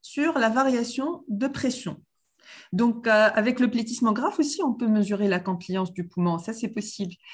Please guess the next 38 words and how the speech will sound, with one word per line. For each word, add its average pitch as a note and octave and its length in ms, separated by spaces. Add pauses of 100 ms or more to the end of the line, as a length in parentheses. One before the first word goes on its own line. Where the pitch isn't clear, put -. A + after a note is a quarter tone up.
(200)
Mais A3+ 80
ça C4 120
n'a D#4 100
pas E4+ 140
beaucoup D#4+ 240
de B3 100
valeur B3 400
finalement, F3+ 500
parce F3 200
que, - 300 (1300)
parce F#3 140
qu'il G3 100
y - 20
a G3+ 40
beaucoup, G3+ 440
il G3 80
y G3+ 60
a G3 60
d'autres F#3+ 580
mesures F#3 440
plus G#3 200
fiables, G3 560
euh, E3 400 (480)
qui F3+ 100
soient F3+ 240
plus A3+ 140
proches A#3 400
de F#3 60
la F3+ 100
physiologie F3+ 760 (140)
et G#3+ 80
qui G#3 160
ont A3 200
un G3 120
impact F#3+ 380
thérapeutique F3 640
plus F3 180
important. D3+ 440